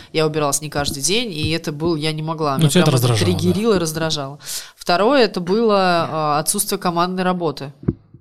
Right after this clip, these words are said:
Speaker 1: в агентстве, и это было прям инсайтом для меня, потому что я вообще никогда не думала, что я обращаю на это внимание. Третье, это было, э, то, что я мало путешествую.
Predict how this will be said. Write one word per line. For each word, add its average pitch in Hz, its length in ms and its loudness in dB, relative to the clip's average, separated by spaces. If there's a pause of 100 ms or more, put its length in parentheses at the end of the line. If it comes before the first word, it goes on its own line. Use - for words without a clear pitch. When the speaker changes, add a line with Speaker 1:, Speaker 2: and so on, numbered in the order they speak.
(300)
Speaker 1:
в 151 420 0
агентстве, 170 720 -2
и 165 400 -4
это 160 380 -2
было 175 200 0
прям 170 260 -2
инсайтом 143 600 0
для 135 140 -12
меня, 131 260 -10
потому 143 300 -10
что - 200 -2
я 143 140 -2
вообще 143 240 -6
никогда 143 220 -6
не 139 60 -4
думала, 156 240 -6
что - 180 -4
я 143 240 -4 (320)
обращаю 151 420 -2
на 147 60 -10
это 143 120 -10
внимание. 220 320 0
Третье, 214 300 2
это 165 140 -8
было, 160 640 0
э, 143 40 -6
то, 156 100 -10
что - 160 -4
я 156 100 -4
мало 151 200 -6
путешествую. - 580 -8